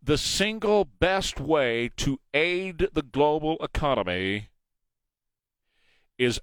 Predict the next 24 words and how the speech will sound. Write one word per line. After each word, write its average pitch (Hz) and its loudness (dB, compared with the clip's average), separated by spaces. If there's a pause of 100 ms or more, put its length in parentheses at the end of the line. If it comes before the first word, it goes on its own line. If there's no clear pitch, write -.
our 135 2
continuing 123 -2
to - 0
ramp 131 -2
up 156 2
funding 147 -2
for 160 4
Ukraine's 190 -2
war. 208 2 (1500)
"Our 214 2
funding 190 -2
of 127 0
Ukraine's 190 -2
war 151 2
is 135 0
boosting 202 0
emerging 180 -2
economies 170 0
around 202 0
the 254 -8
world," 147 0
said 135 2
Janet 117 -2
Yellen. 80 -2